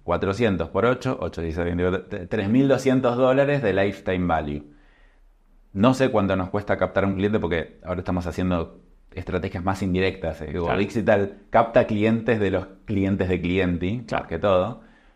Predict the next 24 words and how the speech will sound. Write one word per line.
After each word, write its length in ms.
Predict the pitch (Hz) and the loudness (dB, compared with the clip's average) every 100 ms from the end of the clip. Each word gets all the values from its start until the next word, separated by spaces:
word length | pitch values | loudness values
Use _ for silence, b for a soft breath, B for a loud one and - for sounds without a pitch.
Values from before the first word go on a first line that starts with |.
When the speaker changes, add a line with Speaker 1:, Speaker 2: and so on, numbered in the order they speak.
| b | b
Speaker 1:
Pero 180 | 214 220 | 0 0
si 120 | 240 | 0
hiciéramos 400 | 175 175 170 127 | 0 0 0 2
poner 240 | 110 156 | 2 2
que 80 | 117 | 2
te 100 | 95 | 0
cuesta 300 | 104 104 98 | -4 -4 -4
doscientos 600 | 87 85 - 101 101 98 90 | -2 -4 -2 -2 0 0 0
dólares 380 | 90 85 80 | 0 0 -4
captar 360 | - - - 82 | -6 -6 -4 -4
un 120 | 80 | -4
cliente, 420 | 78 78 71 - - _ _ _ _ - _ _ _ _ - | -6 -6 -6 -12 -18 _ _ _ _ -20 _ _ _ _ -4
ante 240 | 95 95 | 0 0
tres 200 | 85 90 | 2 2
mil 220 | 107 135 | 4 4
doscientos 460 | 127 - 127 123 98 | 4 2 2 2 0
de 60 | 95 | -2
ingreso, 500 | 110 151 143 117 98 | 0 0 0 -2 0
tiene 240 | 95 95 | 0 -2
un 240 | 92 90 | -2 -2
roas 440 | 90 104 113 120 110 | 0 2 4 2 0
de 280 | 92 98 98 | 0 0 -2
por 280 | 85 82 | -2 -4
doce. 500 | 80 131 135 - 78 | 0 0 0 -4 -12